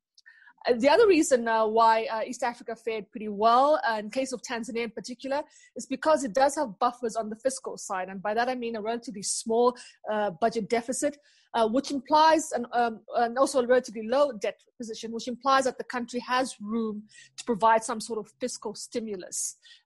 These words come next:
Um, and that's helped it score pretty well. And just generally across East Africa, you find that the economies are diversified, both on the export side, um, as well as on the G D P front,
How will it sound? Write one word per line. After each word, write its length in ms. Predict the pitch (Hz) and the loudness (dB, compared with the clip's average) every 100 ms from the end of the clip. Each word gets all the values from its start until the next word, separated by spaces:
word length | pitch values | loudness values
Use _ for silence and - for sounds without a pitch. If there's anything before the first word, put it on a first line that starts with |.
| - | -2
Um, 320 | 233 220 214 - | 2 4 2 -2
and 140 | 220 | -2
that's 280 | 233 240 - | -2 -2 -6
helped 280 | 254 240 220 | -4 -4 -6
it 80 | - | -12
score 340 | - 240 220 | -4 -2 -2
pretty 240 | - 226 | -6 -8
well. 400 | 208 208 180 175 _ _ 247 | -4 -2 -4 -8 _ _ -8
And 100 | 269 | -6
just 180 | 254 | -4
generally 380 | 294 302 330 339 | 0 2 2 2
across 460 | 269 - 269 240 - | 2 2 -4 -4 -8
East 240 | 247 - 226 | -12 -6 -4
Africa, 320 | 240 233 233 | -4 -8 -8
you 120 | 220 | -10
find 340 | - 240 240 | -2 0 2
that 140 | 233 202 | -2 -4
the 80 | 220 | -8
economies 520 | 220 - 285 262 214 | -10 -6 -4 -4 -2
are 100 | 208 | -4
diversified, 920 | 190 190 190 220 247 269 - 269 277 226 | -2 -4 -2 -2 -2 -2 0 0 0 -2
both 240 | 220 214 | -4 -6
on 80 | 196 | -12
the 80 | - 277 | -4 -4
export 480 | 302 - 302 226 - | -4 -4 2 2 2
side, 340 | 220 208 208 _ - - _ | 0 0 -2 _ -20 -20 _
um, 360 | 214 208 196 196 | -2 0 -2 -4
as 220 | 220 220 190 | -2 -2 0
well 200 | 214 208 | 2 2
as 300 | 190 202 - | 2 0 -4
on 180 | 208 | -8
the 80 | 202 | -8
G 200 | 196 226 | -8 -8
D 100 | 208 | -10
P 180 | 214 220 | -8 -8
front, 520 | 208 226 208 180 - | -2 2 2 2 -6